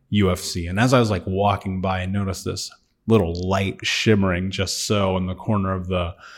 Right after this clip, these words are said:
the room. And it was U F C number one. And I rented that video. I went up to the cashier, and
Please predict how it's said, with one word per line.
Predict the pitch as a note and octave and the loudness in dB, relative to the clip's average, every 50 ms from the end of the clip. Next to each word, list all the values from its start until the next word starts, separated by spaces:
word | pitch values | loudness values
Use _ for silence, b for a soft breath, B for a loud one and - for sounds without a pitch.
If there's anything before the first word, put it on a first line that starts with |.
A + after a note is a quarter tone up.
| B B B B B - | B B B B B -2
the | G2 F#2+ | 0 0
room. | F#2+ - G3 A#3+ A#3 F#3+ F3 | 4 4 4 6 6 6 6
And | D3 C3 B2+ A2 - - | 6 4 4 2 2 2
it | C3 | 2
was | C3+ C#3+ D3 B2+ A#2+ | 4 4 4 4 6
U | B2 C#3 C#3+ | 6 8 8
F | C3+ C3 | 6 6
C | C3 - C#3 C3+ C3 | 4 0 2 4 4
number | B2+ A#2+ A#2+ A#2+ A#2 G#2+ | 6 6 6 6 4 4
one. | G2+ G2+ A2 A#2 A2 G2 F2+ F2+ F2+ - - | 4 2 2 4 2 2 0 -2 -4 -4 -2
And | G#2 G#2+ G#2+ G#2+ G#2 G#2 - | 0 2 2 2 2 0 0
I | - - G#2 G#2+ G#2+ G#2+ | -2 -2 -2 0 2 2
rented | G2+ F#2+ G2 A#2 B2 B2+ - C3+ | 2 2 2 2 2 2 2 4
that | B2+ A#2+ G#2+ G2+ | 4 4 4 4
video. | G2 G#2+ G#2+ A2 G#2+ G#2 G2+ | 2 2 4 4 4 4 4
I | G2 | 4
went | F#2+ G2 F#2+ G2+ A2+ B2 A#2+ | 2 2 2 4 4 4 4
up | F#2+ A#2 A2 - | 4 0 -2 -4
to | - - | -6 -4
the | A2+ G#2+ | -4 -4
cashier, | - - A2 G2 G2 F#2 - - G2+ F#2+ F#2+ F#2+ F#2 F2+ F2+ b b b b b b b b | -2 -2 -6 -6 -4 -6 -6 -4 -2 -2 0 0 0 -2 -2 b b b b b b b b
and | G#2+ G#2 | 0 0